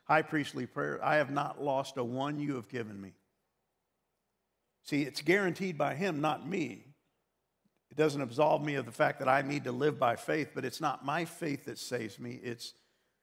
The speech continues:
his work that saves me. So it's, it's genuine, it's lasting. So we are going to suffer trials for our faith. Maybe not so much right here and now, but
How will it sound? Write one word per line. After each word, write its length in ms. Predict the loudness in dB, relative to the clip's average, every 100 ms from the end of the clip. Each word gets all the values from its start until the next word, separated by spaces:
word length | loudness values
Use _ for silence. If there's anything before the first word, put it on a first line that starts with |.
| _ _ _
his 240 | -2 -2 0
work 340 | -2 -4 -6
that 140 | -12
saves 400 | -10 -8 -8 -10
me. 140 | -14 -18 _ _ _ _ _ _ _ _ _ _ _ _
So 220 | 4 4
it's, 220 | 4 -4 -6
it's 180 | -8 -4
genuine, 500 | 0 2 0 -4 -6
it's 160 | -2
lasting. 500 | 4 4 4 -2 -10 -12 _ _
So 320 | 0 2 2 -4
we 320 | -2 0 2
are 260 | 6 6 6
going 300 | 4 2 2
to 60 |
suffer 400 | 2 4 4 2
trials 640 | 0 4 6 6 2 -6 -18 _ _ _
for 140 | 4 6
our 160 | 6
faith. 340 | 2 -2 -2 -10 _ _ _ _ _ _ _ _ _
Maybe 400 | 4 6 6 6
not 240 | 2 2
so 180 | 2 2
much 260 | 4 2 4
right 200 | 2 2
here 180 | -2 -2
and 120 | 0
now, 260 | 2 2
but 240 | 0 -2